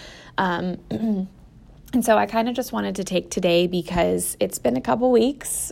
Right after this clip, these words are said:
right, of being in this new norm and this new way of living and thinking and being and existing. And, um, you know, I've listened and I've watched and I've read all sorts of different things and feelings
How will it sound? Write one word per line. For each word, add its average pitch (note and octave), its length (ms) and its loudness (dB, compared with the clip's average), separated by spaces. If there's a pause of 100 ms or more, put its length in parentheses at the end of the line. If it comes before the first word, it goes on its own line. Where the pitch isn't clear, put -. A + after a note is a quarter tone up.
right, G#3 380 2 (120)
of F#3+ 420 2
being G3+ 280 2
in G#3 180 0
this G3+ 300 -6 (140)
new G3 540 0 (640)
norm F#3+ 540 6 (240)
and F#3 500 2 (160)
this F#3 200 -2
new F#3+ 220 2
way F3+ 280 4
of F3+ 460 2
living G3+ 420 4
and F#3+ 140 -2
thinking F#3 420 -2
and F3+ 160 -2
being F3+ 500 -2
and F3 360 -2
existing. F3 840 -2
And, F3+ 480 -2 (680)
um, F3+ 640 0 (140)
you G#3 100 2
know, G3 100 4
I've F#3 160 4
listened A#3 500 2
and G#3 160 2
I've F#3 320 0
watched F#3 460 2
and F#3+ 160 -2
I've F3+ 680 -4 (180)
read F#3+ 440 4
all G3 180 4
sorts G3+ 280 -4
of F#3 80 0
different F3 400 -2
things E3+ 340 -2
and E3+ 200 -4
feelings E3+ 560 -2